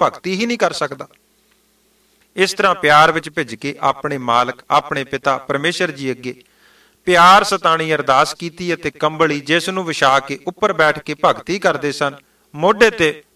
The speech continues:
ਪਲਟਾ ਕੇ ਰੱਖ ਲਈ ਤੇ ਮੰਦਿਰ ਦੇ ਪਿਛਲੇ ਪਾਸੇ ਸਮਾਧੀ ਲਾ ਕੇ ਭਗਤ ਨਾਮਦੇਵ ਜੀ ਪ੍ਰਭੂ ਜੀ ਦੇ ਗੁਣ ਗਾਉਣ ਵਿੱਚ ਮਗਨ ਹੋ ਗਏ ਤੇ ਪ੍ਰਮਾਤਮਾ ਨਾਲ ਇੱਕ ਸੁਰ ਹੋ ਗਏ। ਜਿਉਂ-ਜਿਉਂ ਨਾਮਦੇਵ ਜੀ ਪਰਮੇਸ਼ਰ ਜੀ ਦੇ ਪਿਆਰ ਵਿੱਚ ਭਿੱਜ ਕੇ ਗੁਣ ਗਾਉਂਦੇ,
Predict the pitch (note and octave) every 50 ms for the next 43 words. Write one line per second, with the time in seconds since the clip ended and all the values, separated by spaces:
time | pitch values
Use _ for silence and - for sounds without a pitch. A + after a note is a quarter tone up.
0 | _ - E3 E3 D#3+ E3+ F3 F3 F3 F#3 F3 - F3 D#3+ D3 C#3+ C#3+ - D#3+ E3
1 | E3 E3 E3 D3+ D3 D3 D3 C#3+ D#3+ E3 D#3+ D#3+ D#3 C#3+ D#3 D#3+ - F3+ F#3 F3+
2 | E3+ F3+ D3+ C3+ B2+ - D#3 D3 - - D3 F3+ A3+ A3+ G3 F#3 D3+ C3 C3 C3
3 | B2+ C3 C#3 C#3 C#3 C#3 _ _ _ _ _ _ - F3 D3+ D#3+ D#3 F#3+ F3+ F3
4 | E3+ E3 D#3+ D3+ D3 D3+ D3 C3+ C3+ C3 C3 B2+ C3 _ _ _ _ _ _ -
5 | F3+ F#3+ G#3 A3 A#3 G#3 F3 F3+ D#3+ E3 D#3 - C#3+ C#3+ C#3 B2+ C#3 C#3 C#3 C3+
6 | C3+ C3+ D3 - - _ - B2+ C3+ C#3+ D3 D3+ F#3 G3 E3 F3 C3 G#2 G#2 G2+
7 | - _ _ _ _ _ _ _ - D#3+ E3 E3+ D#3+ D#3 D3+ D3+ D#3 D#3 D#3 D#3+
8 | E3 E3 E3 D#3+ D#3+ D#3+ D#3 D#3+ D#3+ G3 A3 G#3 G#3 - - D3 C#3 B2+ B2+ A#2
9 | F#2+ F#2 - - _ _ _ _ _ _ _ _ _ _ _ _ _ _ _ _
10 | _ _ - B2 C3+ E3+ F#3+ G#3+ B3 B3+ B3 C4 B3+ B3 A3 G3 F#3+ G3 F#3+ F3
11 | F#3 F#3 F#3+ F3+ F3 F#3+ G3 F#3+ F#3+ E3+ E3 D#3+ E3 D#3+ - F3+ F3+ F3 F3 F3+
12 | E3 E3+ E3 E3+ D#3 D3 D3 D3 D#3 E3 E3+ E3 D#3+ D3+ D3+ - E3 C#3+ A2+ B2
13 | A#2 - D#3 C#3 A#2+ B2 D3+ F#3 E3+ C#3 C3 B2+ B2+ D3 D#3+ D#3 D#3 D#3